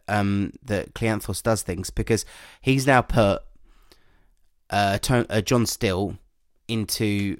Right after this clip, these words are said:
a director of football role, which is supposedly for scouting and stuff like that. But ultimately, a director of football needs to be able to work with the coach. And if, if, if we're gonna get a coach in who's gonna make the, make use of the capabilities of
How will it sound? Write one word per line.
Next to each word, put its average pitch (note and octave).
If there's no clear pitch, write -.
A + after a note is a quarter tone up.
a G#2
director G#2+
of F2
football G2
role, F2+
which -
is A#2
supposedly A2
for -
scouting G#2+
and F#2+
stuff -
like E2
that. -
But -
ultimately, F#2+
a -
director G#2+
of F2+
football G2
needs G#2
to -
be G#2+
able G2+
to -
work G2+
with F#2+
the F#2+
coach. -
And A2+
if, -
if, -
if -
we're D3
gonna C#3
get B2
a -
coach -
in G2+
who's G#2
gonna G#2
make -
the, A2
make A#2
use B2
of G2+
the -
capabilities G#2
of -